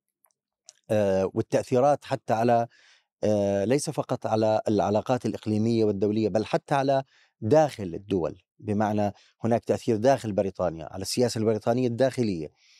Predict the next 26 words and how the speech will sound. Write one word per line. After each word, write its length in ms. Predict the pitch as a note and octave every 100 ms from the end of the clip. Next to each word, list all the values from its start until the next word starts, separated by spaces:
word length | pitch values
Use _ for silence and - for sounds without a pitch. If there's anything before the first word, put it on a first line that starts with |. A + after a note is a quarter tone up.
| - _ _ _
بأشكال 580 | - - G#2+ A2 - A#2+
مختلفة، 460 | A2 - G#2+ F#2 E2+
وفي 320 | C#2+ F2 A#2+
أمريكا 360 | A#2+ A#2 - F#2
وفي، 380 | F2 G#2+ G2+ F#2 - _ _
آه، 160 | G#2 G#2
فرنسا 540 | - B2 B2 - G2
وفي 240 | E2+ A2+ A2
ألمانيا 360 | A#2 C3 B2
وفي 240 | A2 A#2+ A2+ - _ _
معظم 380 | A2 A#2+ B2 G#2
الدول، 280 | G2+ G#2+ A#2+
يدل 280 | A2+ D3 B2+
على، 320 | A#2 A#2+ A#2 _ _ -
آه، 260 | A2+ G#2+ -
آه، 440 | A2 G#2 G2+ G2
من 180 | F#2+ A2
جهة 380 | A2 D3+ G2+ E2+ _
أهمية 380 | G2+ A2 C#3 C3+ -
هذا 300 | G#2 F#2 F2+
الصراع، 640 | E2 E2+ D2 - F2+ A2 G#3 _ _ _ _ _ _ - - _ _ -
آه، 260 | G2+ G2
عدالته 640 | F2+ G2+ A2+ C3+ A2 - C3 - _ _ _ _ _
و-، 140 | G2 G#2
آه، 840 | G2 F#2+ F#2+ - G#2 G2 F#2+ F#2
أحقيته 600 | E2+ G#2+ - B2 A2+ C3